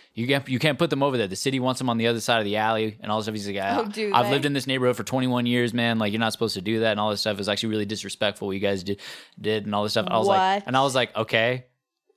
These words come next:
Speaker 1: all right, man, like, whatever." And then he's like, <laughs> he goes, he goes, "Yeah, no, I don't know, man. I just feel like, I just feel like you guys aren't being really good neighbors, whatever." And I was like,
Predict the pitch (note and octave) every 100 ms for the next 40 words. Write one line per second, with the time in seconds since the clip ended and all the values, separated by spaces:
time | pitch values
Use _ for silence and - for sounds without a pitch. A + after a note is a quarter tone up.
0 | _ - A2+ A#2+ C3 A#2+ B2+ B2 G#2 A2
1 | B2 B2 A2 A#2 A2+ A2 - _ _ _
2 | - - C3+ A#2+ G2+ G2+ - - - _
3 | B2+ A#2+ D#3 E3 D#3 D#3 E3+ E3 C#3 C3+
4 | C3+ D3 D#3+ D3 C3 - _ _ _ _
5 | _ - - B2 B2 D3 C3 B2+ B2+ B2
6 | A#2+ A#2+ A#2+ A#2 G#2+ G#2 B2 B2 B2 A2
7 | A#2+ A#2+ A#2+ A2+ A2 A#2+ B2